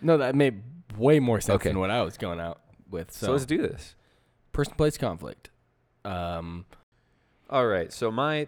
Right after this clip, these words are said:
Speaker 2: person, his name is Lou Steinberg.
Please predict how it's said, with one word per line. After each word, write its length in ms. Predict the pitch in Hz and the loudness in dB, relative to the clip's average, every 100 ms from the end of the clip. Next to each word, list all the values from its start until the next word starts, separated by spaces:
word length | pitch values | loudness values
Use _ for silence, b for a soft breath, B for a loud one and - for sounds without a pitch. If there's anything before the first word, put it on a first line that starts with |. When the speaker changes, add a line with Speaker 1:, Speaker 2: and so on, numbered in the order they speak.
| - | -6
Speaker 2:
person, 600 | - 85 - 85 85 80 _ _ _ | -6 -6 -8 -14 -14 -16 _ _ _
his 140 | - 90 | -18 -12
name 160 | 85 | -12
is 100 | 87 | -10
Lou 220 | 90 107 113 | -6 -4 -4
Steinberg. 800 | - 101 98 87 80 - - | -4 -4 -4 -6 -10 -14 -18